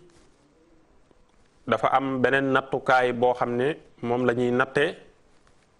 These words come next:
gënante gi ci sunu biir. Te nattukaay googu, ba ca jiitu daanaka mooy askan.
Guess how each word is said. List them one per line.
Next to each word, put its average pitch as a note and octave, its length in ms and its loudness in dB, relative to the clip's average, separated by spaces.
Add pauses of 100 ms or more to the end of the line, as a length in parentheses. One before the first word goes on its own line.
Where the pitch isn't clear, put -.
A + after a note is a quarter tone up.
(320)
gënante B2+ 560 0
gi A2+ 120 -2 (200)
ci B2 80 -4
sunu A#2 240 -2
biir. G#2+ 260 -2 (1000)
Te A#2 80 -2
nattukaay A#2 500 0
googu, A#2 400 0 (1300)
ba D#3 140 -4
ca D#3 120 0
jiitu C#3+ 260 0
daanaka C3 360 2
mooy B2+ 220 0
askan. A#2 380 0